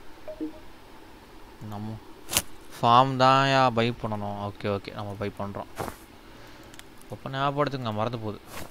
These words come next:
நம்ம முதல்ல வாழைப்பழம் ஃபஸ்ட் டெஸ்கில் வைப்போம். அப்போதான் காலியாகும். ரெண்டு வாழைப்பழம் தான் வாங்கி போடுது. டூனா நிறையா சேல்ஸ் ஆகுது.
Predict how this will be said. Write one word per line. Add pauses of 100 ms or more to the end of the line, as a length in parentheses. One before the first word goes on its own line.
(280)
நம்ம
முதல்ல
வாழைப்பழம்
ஃபஸ்ட்
டெஸ்கில்
வைப்போம். (3750)
அப்போதான் (180)
காலியாகும். (1000)
ரெண்டு
வாழைப்பழம்
தான்
வாங்கி
போடுது. (320)
டூனா
நிறையா
சேல்ஸ்
ஆகுது.